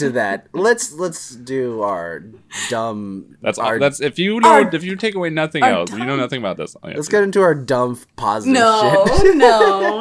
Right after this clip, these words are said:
Speaker 3: no. This is not dumb. This is setting, this is setting the standard for a positive interaction and mindset and day and podcast and life.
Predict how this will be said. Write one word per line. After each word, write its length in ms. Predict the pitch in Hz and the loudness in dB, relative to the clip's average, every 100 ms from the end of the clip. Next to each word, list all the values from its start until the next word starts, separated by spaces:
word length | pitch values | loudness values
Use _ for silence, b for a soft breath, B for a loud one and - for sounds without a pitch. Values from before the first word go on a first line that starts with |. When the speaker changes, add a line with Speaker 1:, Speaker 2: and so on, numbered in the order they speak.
| - | -4
Speaker 3:
no. 260 | 269 180 196 | -2 0 0
This 200 | 202 - | 0 -2
is 120 | 269 262 | -2 0
not 380 | 233 311 349 - | 2 0 -2 0
dumb. 560 | 233 226 214 214 254 | 4 6 4 4 0
This 260 | 208 208 226 | -2 -4 -6
is 120 | 214 | -6
setting, 760 | - - 240 233 254 294 349 B B B B _ | -4 0 0 2 0 -2 -6 B B B B _
this 200 | 226 240 | -8 -6
is 120 | 226 | -6
setting 360 | - 233 262 277 | -4 -4 -4 -4
the 80 | |
standard 600 | 302 - 240 196 175 233 | -4 -4 -4 -6 -6 -8
for 260 | 247 226 220 | -8 -6 -6
a 60 | 233 | -6
positive 1000 | - - 165 131 135 160 202 220 247 247 B B B _ _ | -10 -6 -2 -2 -2 -4 -6 -6 -8 -10 B B B _ _
interaction 1400 | 214 220 220 320 269 277 277 302 294 - 226 127 143 135 _ | -6 -6 -6 -6 -4 -2 0 0 -4 -8 -6 -8 -10 -14 _
and 280 | 143 175 202 | -10 -8 -4
mindset 840 | 220 247 262 233 - - 113 - - | 0 0 0 -2 -2 -4 -6 -10 -12
and 360 | 165 170 180 202 | -10 -10 -10 -8
day 540 | 226 240 247 208 165 - | -2 0 2 0 -4 -6
and 280 | 156 170 196 | -8 -8 -10
podcast 880 | - 254 269 247 247 202 147 - - | -4 2 2 2 -4 -6 -6 -6 -12
and 200 | 151 165 | -12 -10
life. 540 | 151 233 - 294 233 | -6 2 4 4 2